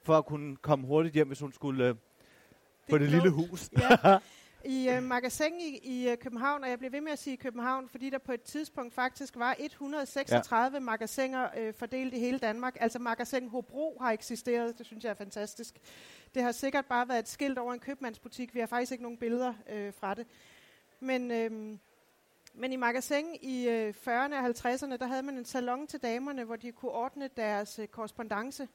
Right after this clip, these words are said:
Speaker 2: Fordi der var to til tre postgange om dagen, så hvis man var blevet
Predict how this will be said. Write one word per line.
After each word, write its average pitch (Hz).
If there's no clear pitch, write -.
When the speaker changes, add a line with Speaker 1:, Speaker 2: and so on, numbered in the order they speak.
Speaker 2:
Fordi 254
der 247
var 233
to 320
til 285
tre 269
postgange 254
om 220
dagen, 254
så 262
hvis 240
man 240
var 233
blevet 226